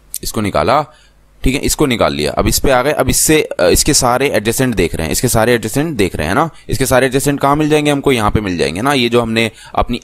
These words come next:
एडजेसेंसी लिस्ट टाइप की बना ली। आप एडजेसेंसी लिस्ट बना लो उसको, वरना ऐसे बना लो, हैश मैप से बना लो, एक ही बात है, मैंने ऐसे बना ली। अच्छा, तो अब मैं जाके देखूंगा ये करंट नोड कौन सी है मेरी, ज़ीरो, ज़ीरो पे जाके देखूंगा,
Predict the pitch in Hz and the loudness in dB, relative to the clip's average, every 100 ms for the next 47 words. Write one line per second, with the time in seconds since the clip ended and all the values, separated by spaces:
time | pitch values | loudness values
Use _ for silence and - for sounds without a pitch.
0 | 127 131 139 131 131 117 - 104 92 - | -4 -2 -2 -2 -2 -4 -2 -2 -2 -4
1 | 98 82 73 67 - - - _ _ _ | -2 0 -2 -2 -4 -4 -8 _ _ _
2 | - 143 160 175 170 175 165 165 165 160 | -2 0 0 -4 -2 0 0 0 0 0
3 | 160 - 170 147 143 123 110 101 80 85 | 0 0 0 0 0 -2 -2 -6 -6 -8
4 | - - _ - _ - - 123 123 117 | -12 -20 _ -20 _ -10 -4 -2 -2 -2
5 | 107 101 90 123 117 92 67 - - - | -4 -2 0 0 0 -2 -4 -8 -18 -8
6 | 120 117 98 87 69 76 - - - _ | -2 0 0 -2 -4 -12 -18 -20 -20 _
7 | _ _ - - - - 67 - - - | _ _ -4 -4 -6 -8 -10 -12 -20 -18
8 | - - 139 143 165 151 135 143 131 107 | -10 -4 -2 0 -2 0 0 0 -2 -2
9 | 104 101 117 123 - 131 135 139 139 127 | -2 0 2 0 0 0 0 0 0 0
10 | 123 104 104 92 95 95 87 123 185 156 | -2 -2 0 0 0 0 0 2 2 2
11 | - _ 101 113 123 135 127 123 - 110 | -4 _ -6 0 2 2 2 0 0 -2
12 | 87 90 85 | -2 -2 -2